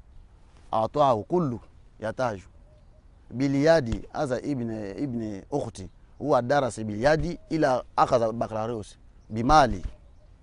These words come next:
لكن أمه ما يحب. لكن درس أولادك إلا هو خرج في بكالوريوس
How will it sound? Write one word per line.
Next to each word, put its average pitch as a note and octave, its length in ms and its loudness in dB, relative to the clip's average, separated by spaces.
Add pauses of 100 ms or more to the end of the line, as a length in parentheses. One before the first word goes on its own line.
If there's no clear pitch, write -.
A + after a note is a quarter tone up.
(960)
لكن E3+ 420 2
أمه A3+ 240 6
ما G3 140 2
يحب. C3+ 280 -2 (1900)
لكن E3 240 0
درس F#3 240 6
أولادك D3 520 4
إلا F3+ 320 4
هو E3 180 6
خرج B2 300 2
في A#2 120 -6
بكالوريوس A2 580 -4